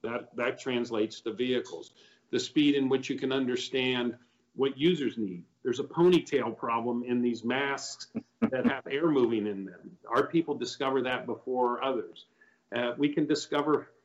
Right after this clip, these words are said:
issues in your vehicle that are driving you crazy because of a D dot Ford is the name of our design-centered entity.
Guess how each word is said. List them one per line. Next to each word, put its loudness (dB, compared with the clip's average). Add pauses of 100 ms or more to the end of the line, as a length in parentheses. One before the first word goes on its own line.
(140)
issues -2
in -2
your 0
vehicle 2
that -2
are -2
driving -2
you -4
crazy -6
because -8
of -6
a -2
D -4
dot -2
Ford 0
is -6
the -6
name -2
of -6
our -4
design-centered -8
entity. -16